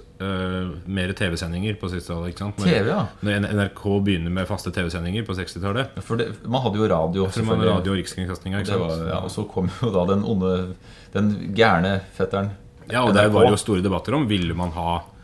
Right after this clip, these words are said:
Speaker 1: ville man ha T V? Eh, nei, sa noen konservative, ja, sa andre. Man var litt skeptiske, men så ble det noe innført T V-sendinger etter hvert da.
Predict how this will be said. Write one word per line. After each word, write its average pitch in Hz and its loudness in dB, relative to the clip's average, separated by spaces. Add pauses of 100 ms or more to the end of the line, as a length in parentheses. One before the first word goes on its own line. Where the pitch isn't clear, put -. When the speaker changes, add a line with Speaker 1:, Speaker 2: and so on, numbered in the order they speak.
(440)
Speaker 1:
ville 85 0
man 85 -2
ha 85 -2
T 92 -2
V? 85 -4 (280)
Eh, 101 -4
nei, 98 -2
sa 117 -4
noen 131 -2
konservative, 120 -4
ja, 110 -2
sa 120 -4
andre. 110 -2
Man 110 -4
var 104 -2
litt 101 -4
skeptiske, 101 -4
men 117 0
så 104 0
ble 92 -2 (100)
det 92 -2
noe 98 0
innført 87 -4
T 98 -2
V-sendinger 85 -4
etter 87 -4
hvert 87 -2
da. 87 -4